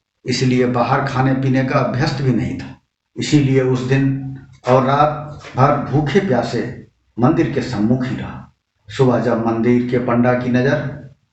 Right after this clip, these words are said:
उस बालक पर पड़ी, तब उन लोगों ने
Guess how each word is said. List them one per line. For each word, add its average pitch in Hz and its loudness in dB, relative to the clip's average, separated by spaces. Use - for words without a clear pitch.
उस 127 -6
बालक 127 4
पर 135 -2
पड़ी, 143 2
तब 143 4
उन 160 0
लोगों 143 2
ने 151 -2